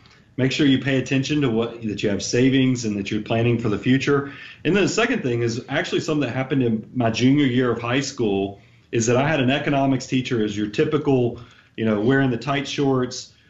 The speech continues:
um, wearing the, the whistle around his neck. He was a wrestling coach, but then in his spare time, he was also doing economics teaching.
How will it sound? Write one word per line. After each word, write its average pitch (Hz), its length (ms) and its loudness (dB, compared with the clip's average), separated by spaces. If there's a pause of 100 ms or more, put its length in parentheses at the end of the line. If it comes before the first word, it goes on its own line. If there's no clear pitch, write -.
(160)
um, 101 380 0
wearing 131 440 2
the, 110 220 -2
the 123 100 -4
whistle 147 400 2
around 135 180 2
his 120 60 -6
neck. 131 180 -2
He 131 40 0
was 113 120 -2
a 110 60 0
wrestling 139 500 0
coach, 127 340 0
but 117 160 -2
then 135 120 4
in 123 60 2
his 110 160 0
spare 143 260 0
time, 123 220 0
he 117 60 0
was 110 120 -2
also 117 400 0
doing 117 380 2
economics 123 640 0
teaching. 107 500 -2